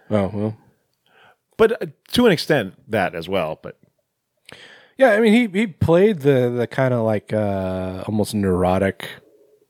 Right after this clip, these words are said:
Speaker 1: uh, loner's not really the right word.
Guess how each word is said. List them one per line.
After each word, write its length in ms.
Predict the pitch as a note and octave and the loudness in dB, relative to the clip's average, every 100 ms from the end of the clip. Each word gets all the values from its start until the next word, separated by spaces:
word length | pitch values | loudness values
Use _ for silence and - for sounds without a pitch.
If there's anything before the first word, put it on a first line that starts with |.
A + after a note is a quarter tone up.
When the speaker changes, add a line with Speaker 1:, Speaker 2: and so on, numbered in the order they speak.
| _ _ - - _ _ _ _ _ _ - - | _ _ -20 -20 _ _ _ _ _ _ -16 -12
Speaker 1:
uh, 560 | F#2 E2+ D2+ D#2 D2+ - - - D4+ _ _ _ _ _ _ _ - - _ _ _ E2 | -8 -8 -8 -12 -14 -16 -18 -20 -20 _ _ _ _ _ _ _ -20 -20 _ _ _ -16
loner's 480 | E2+ E2 E2 F2+ G2+ | -14 -12 -14 -14 -14
not 220 | F#2 - | -16 -14
really 160 | F2+ E2 | -14 -14
the 100 | F2 | -14
right 200 | E2+ D2+ | -14 -14
word. 120 | - | -18